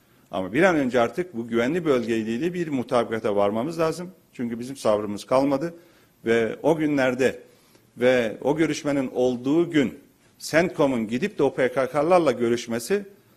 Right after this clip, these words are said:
zaten Amerika'nın bu konuda, yani bugüne kadar, e, bu yaklaşımlarına biz de temkinli yaklaştık. Ve, e, Münbiş'te de, e, bunu gördük. Samimi davranmadığının bir göstergesi oluyor. Ve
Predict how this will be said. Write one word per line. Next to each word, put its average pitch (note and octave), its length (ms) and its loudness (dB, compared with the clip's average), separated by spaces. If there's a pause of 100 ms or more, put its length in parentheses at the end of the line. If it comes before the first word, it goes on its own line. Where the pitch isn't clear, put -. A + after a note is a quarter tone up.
zaten D#3+ 360 2
Amerika'nın D3 640 0
bu - 80 -2
konuda, C3 580 0 (180)
yani A2 260 -2
bugüne B2+ 300 -4
kadar, B2 300 0 (560)
e, F#2+ 300 -2
bu C3+ 80 0
yaklaşımlarına A#2+ 880 0
biz D3+ 120 -6
de C3 120 -2
temkinli A#2+ 440 0
yaklaştık. G#2 680 -4 (520)
Ve, A#2+ 380 2 (180)
e, G#2+ 60 -4 (240)
Münbiş'te A#2+ 560 0
de, F2 120 -2 (200)
e, F2+ 180 -8
bunu G#2 240 -2
gördük. F#2+ 480 -4 (380)
Samimi F3 500 0
davranmadığının F3+ 800 2
bir G3 60 -8
göstergesi E3+ 680 2
oluyor. G#2 240 -4 (680)
Ve B2+ 400 4